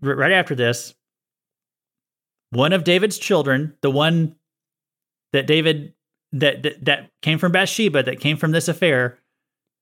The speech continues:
that child is born sick. And David is really, really distraught about it at first. He's very upset. He's fasting.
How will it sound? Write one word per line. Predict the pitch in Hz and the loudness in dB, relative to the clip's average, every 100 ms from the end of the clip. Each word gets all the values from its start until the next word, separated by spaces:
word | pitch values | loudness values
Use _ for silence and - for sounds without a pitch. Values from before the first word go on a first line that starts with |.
| _ - | _ -4
that | 139 | -2
child | - 185 165 | 0 0 0
is | 143 | 0
born | 120 135 131 | 0 0 0
sick. | - - - - _ _ _ _ _ _ _ _ _ _ _ _ _ _ _ _ _ | -2 -6 -8 -14 _ _ _ _ _ _ _ _ _ _ _ _ _ _ _ _ _
And | 151 135 | -2 4
David | 175 226 220 | 4 4 0
is | 170 135 | -2 -4
really, | 117 123 196 214 196 | -6 0 0 2 2
really | 180 175 | 2 0
distraught | 156 147 - 156 139 | 0 -2 0 0 0
about | 104 98 | -2 -8
it | - - _ _ _ _ _ _ _ - | -12 -14 _ _ _ _ _ _ _ -4
at | 160 | -2
first. | 156 185 - - - _ _ _ _ _ _ _ | 0 -2 -2 -16 -20 _ _ _ _ _ _ _
He's | 147 120 | -4 -4
very | 104 131 190 190 185 | -6 0 2 4 4
upset. | 156 139 147 104 | 2 0 -2 -2
He's | - 113 - | -4 -10 -10
fasting. | - 151 151 - 156 143 143 | -2 0 0 -2 -4 -2 -4